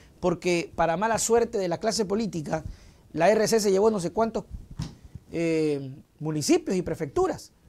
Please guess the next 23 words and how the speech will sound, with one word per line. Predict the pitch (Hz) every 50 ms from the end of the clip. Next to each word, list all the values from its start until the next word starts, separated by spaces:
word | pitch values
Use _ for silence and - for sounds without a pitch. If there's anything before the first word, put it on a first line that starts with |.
| - _ _ _ _ _
Entonces | - 139 220 240 226 180
vamos | 160 214 269 294 294 269 226
a | 240 233
retrasar, | 226 214 - 202 185 - - 285 277 240 220 202 - - - - - - -
vamos | 165 214 254 262 240 -
a | 240 220
concentrar | - 214 208 190 - 202 175 175 202 254 262
el | 247
recurso, | 220 214 - - 285 277 220 175 214
no | 208 240
le | 247 240
vamos | 247 262 262 240 220
a | 214
dar | 254 277 262 233 220 - - - - - - -
y | 202 175
que | - 208
la | 196
gente | 180 226 247 226 254
se | 202 214 208
ponga | 233 240 233 220
brava | 220 233 233 226
con | 214 196 175
Pedro. | - 233 214 175 151 131